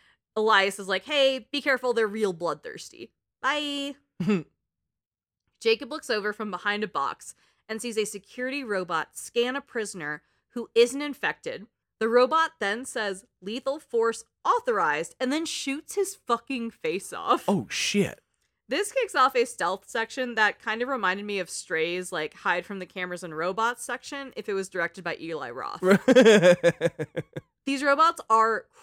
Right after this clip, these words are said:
Speaker 1: crazy violent. Jacob can get dismembered by them.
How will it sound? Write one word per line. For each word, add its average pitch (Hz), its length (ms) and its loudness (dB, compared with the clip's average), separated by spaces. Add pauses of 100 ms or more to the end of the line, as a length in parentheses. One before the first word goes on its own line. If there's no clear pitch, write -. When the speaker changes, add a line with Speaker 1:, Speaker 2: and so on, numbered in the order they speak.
(120)
Speaker 1:
crazy 208 460 -2
violent. 147 440 -4 (140)
Jacob 226 360 2
can 262 160 -8
get 202 260 -4
dismembered 220 880 -6
by 233 220 2
them. 220 400 -2